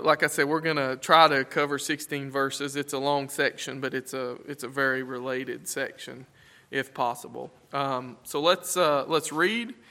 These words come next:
and we're going to, uh, and we'll ask the Lord's help. First Timothy chapter five, verse one. Do not rebuke an older man,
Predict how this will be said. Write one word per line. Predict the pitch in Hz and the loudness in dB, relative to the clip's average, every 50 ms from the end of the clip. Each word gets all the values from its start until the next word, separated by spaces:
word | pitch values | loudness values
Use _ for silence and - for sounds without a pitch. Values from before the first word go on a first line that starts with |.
| - - - - - _ | -20 -20 -20 -20 -18 _
and | - 135 131 131 131 | -2 0 0 0 0
we're | 135 139 135 | -2 -4 -4
going | 135 143 143 143 139 135 131 | -2 -4 -4 -2 -4 -6 -8
to, | 123 - 139 135 131 127 127 127 | -10 -10 -8 -8 -8 -8 -8 -10
uh, | 127 123 123 127 127 - - _ _ _ _ _ _ _ - | -10 -10 -12 -12 -14 -16 -20 _ _ _ _ _ _ _ -14
and | 135 131 131 127 | -12 -10 -8 -4
we'll | 131 131 | -2 0
ask | 131 131 131 - | 0 -2 -2 -6
the | - 131 | -10 -10
Lord's | 127 131 131 127 120 - | -10 -8 -8 -10 -10 -12
help. | - - 127 117 110 - - - - _ _ _ - - - - - - - - - - _ _ _ | -10 -10 -10 -8 -10 -12 -16 -20 -20 _ _ _ -20 -20 -20 -20 -20 -20 -20 -20 -20 -20 _ _ _
First | - 165 170 175 170 - | 2 2 4 4 2 0
Timothy | 220 190 190 190 185 202 185 190 175 156 - | 0 0 0 0 0 -2 -2 -2 -4 -6 0
chapter | - 190 170 175 - 180 180 | 2 4 4 4 2 -2 -4
five, | - - 175 156 151 143 139 139 139 135 - - - - | 0 4 4 6 6 6 4 4 2 0 -6 -16 -20 -10
verse | 139 139 139 135 - - | -6 -4 -4 -4 -6 -8
one. | 147 143 135 127 120 123 127 - _ _ _ _ _ _ _ _ - - _ _ _ _ _ _ _ _ _ _ _ - | -8 -6 -6 -6 -8 -10 -14 -20 _ _ _ _ _ _ _ _ -20 -20 _ _ _ _ _ _ _ _ _ _ _ -2
Do | 147 175 220 | 0 2 4
not | 247 254 254 240 - | 6 8 8 8 6
rebuke | 175 175 170 165 175 190 202 - - | 4 2 2 2 -2 -4 -4 -2 -4
an | 151 143 | -4 0
older | 123 156 185 208 196 180 151 135 | 2 4 4 4 4 2 0 -2
man, | 127 127 123 123 123 123 143 151 | -2 -4 -4 -6 -6 -8 -8 -12